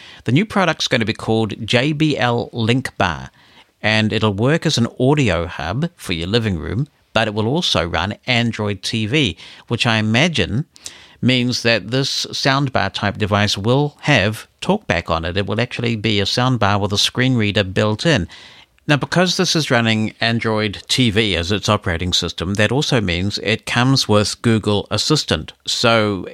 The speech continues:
if the microphones are good, you should be able to talk to this soundbar from some distance away and get it to do all the Google Assistant things that you would expect, such as ask the weather and get facts, but also, of course,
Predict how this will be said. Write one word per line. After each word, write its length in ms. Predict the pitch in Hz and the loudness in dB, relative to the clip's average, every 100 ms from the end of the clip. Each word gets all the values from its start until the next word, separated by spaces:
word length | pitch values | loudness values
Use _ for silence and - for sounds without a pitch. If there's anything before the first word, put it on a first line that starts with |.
| - - | -10 -2
if 260 | 135 - | -2 0
the 80 | 160 | 0
microphones 720 | 147 165 - 147 117 107 95 | 2 2 0 0 2 2 0
are 40 | 95 | 0
good, 320 | 85 80 92 | 0 -2 -2
you 200 | 98 95 | 0 0
should 180 | - 120 | 0 0
be 100 | 110 | 0
able 160 | 101 | 0
to 80 | 104 | -2
talk 440 | - - 147 175 - | -4 0 0 0 -2
to 120 | 110 | -2
this 240 | 101 - | 0 -2
soundbar 800 | - - 95 87 85 73 87 156 _ - - - - | -2 0 0 -2 -2 -4 -2 -4 _ -20 -20 -20 -2
from 220 | 135 131 | 2 4
some 240 | 139 135 | 2 2
distance 380 | 123 - 135 135 | 2 2 0 2
away 340 | 214 196 85 | 2 2 2
and 240 | - 107 107 | 2 2 2
get 140 | 110 | 0
it 80 | 117 | 0
to 80 | 110 | 0
do 120 | 110 | 0
all 120 | 101 | 0
the 100 | 98 | 0
Google 340 | 92 110 104 101 | 0 0 2 2
Assistant 520 | - 117 - 104 - | 2 0 0 -2 0
things 320 | 165 131 87 | 0 0 0
that 180 | 98 - | -2 -2
you 60 | |
would 100 | 95 | -2
expect, 640 | 90 - - 131 - - - | -2 -6 0 0 0 -6 -6
such 280 | - 85 92 | -4 -4 -4
as 100 | 90 | -2
ask 300 | 90 92 - | -2 -2 -4
the 100 | 82 | -2
weather 380 | 95 110 95 90 | 0 2 2 0
and 200 | 78 85 | -4 -4
get 220 | 92 - | -6 -4
facts, 400 | - 92 - - - - - | -2 -2 -2 -8 -12 -6 0
but 120 | 117 | 2
also, 380 | 123 160 87 80 | 2 0 0 -2
of 120 | - | -4
course, 300 | 87 87 | -4 -2